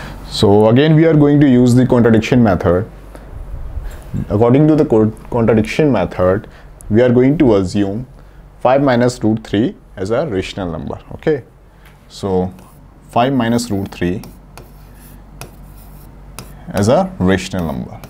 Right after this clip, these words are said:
P upon Q, okay? So the five minus P upon Q is equals to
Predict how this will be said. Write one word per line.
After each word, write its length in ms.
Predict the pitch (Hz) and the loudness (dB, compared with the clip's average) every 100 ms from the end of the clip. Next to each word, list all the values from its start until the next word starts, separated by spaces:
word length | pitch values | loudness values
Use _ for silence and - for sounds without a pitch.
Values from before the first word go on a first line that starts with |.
| - - - - - - - - | -20 -20 -20 -20 -20 -20 -14 -2
P 120 | 107 | 0
upon 300 | 101 95 67 | 0 -4 -8
Q, 160 | - - - 87 | -10 -14 -10 -8
okay? 280 | - 170 117 - - - - - - - | -2 -2 -4 -12 -20 -20 -20 -20 -20 -16
So 500 | - 104 104 104 107 - - - | -4 2 4 2 0 -6 -20 -12
the 80 | 110 | -12
five 420 | - 120 127 170 | -2 0 2 2
minus 600 | 120 95 90 95 - - - - - - - - - - - - - - - | 2 2 0 -2 -4 -12 -20 -20 -20 -20 -20 -20 -20 -20 -20 -20 -20 -20 -4
P 160 | 120 135 | 2 2
upon 340 | 135 117 101 | 2 2 0
Q 300 | - 92 92 - - - - - - - - - - - - - | 0 0 0 -4 -14 -20 -20 -20 -20 -20 -20 -20 -20 -20 -20 -6
is 180 | 104 107 | -2 0
equals 380 | 107 101 95 - | 0 -2 -4 -2
to 260 | 160 233 | -2 -2